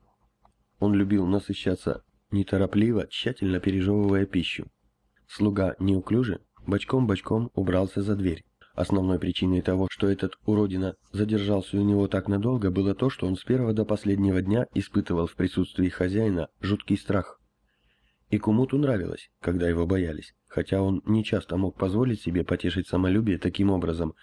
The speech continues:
ибо это плохо влияло на его доходы. Когда слуга явился за посудой,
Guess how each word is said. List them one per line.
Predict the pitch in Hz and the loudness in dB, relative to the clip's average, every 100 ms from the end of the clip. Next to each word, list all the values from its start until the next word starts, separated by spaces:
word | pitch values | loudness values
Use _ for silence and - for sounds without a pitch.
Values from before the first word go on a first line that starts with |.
| - | -6
ибо | - 90 78 - | -2 0 0 -2
это | 87 85 | -4 -4
плохо | 85 90 90 117 - | 0 0 0 -4 -4
влияло | 107 104 95 82 87 | 0 2 2 0 -2
на | 95 | 0
его | 92 85 87 | 0 0 0
доходы. | 95 - 80 - _ _ _ _ _ _ _ _ | -2 -4 -6 -8 _ _ _ _ _ _ _ _
Когда | - 95 98 | -4 0 0
слуга | 90 82 101 | 0 0 2
явился | 104 104 104 95 92 | 2 2 0 0 -2
за | 104 | 0
посудой, | 104 - 127 92 | -2 -2 -2 -2